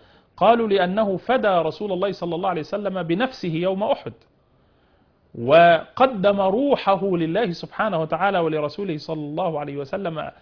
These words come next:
يوم أحد، فكأنه استشهد،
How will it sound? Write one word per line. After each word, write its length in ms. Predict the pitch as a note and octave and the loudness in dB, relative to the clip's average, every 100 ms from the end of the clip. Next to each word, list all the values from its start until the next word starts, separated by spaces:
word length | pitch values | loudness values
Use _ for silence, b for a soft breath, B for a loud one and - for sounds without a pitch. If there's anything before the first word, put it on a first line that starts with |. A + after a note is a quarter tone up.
| b b b | b b b
يوم 300 | B2+ C3 C3+ | -2 0 0
أحد، 360 | D3 A3+ - D4+ - _ _ _ _ _ | 0 0 2 0 -2 _ _ _ _ _
فكأنه 800 | D3+ C3+ D3+ D3 D3+ E3 D3+ D3+ | -10 -4 -2 -2 -4 -4 -4 -8
استشهد، 560 | - - F#3 - B2+ | -14 -8 -8 -6 -10